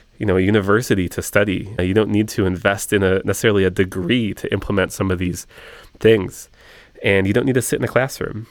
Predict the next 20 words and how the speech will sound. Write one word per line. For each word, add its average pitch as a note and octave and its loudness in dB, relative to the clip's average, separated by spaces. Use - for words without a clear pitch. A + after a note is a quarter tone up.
I'm A#2 -4
hoping A#2+ 2
this A#2 2
allows G2+ 2
you A#2+ 4
to G2+ 2
really A#2 2
tap - -2
into G#2 2
and F#2 2
listen G2+ 2
to - -4
the F2 -4
stories G#2 2
and F#2 -4
the F2 0
experiences G#2+ 2
and F2 0
the - 0
skill G#2+ 2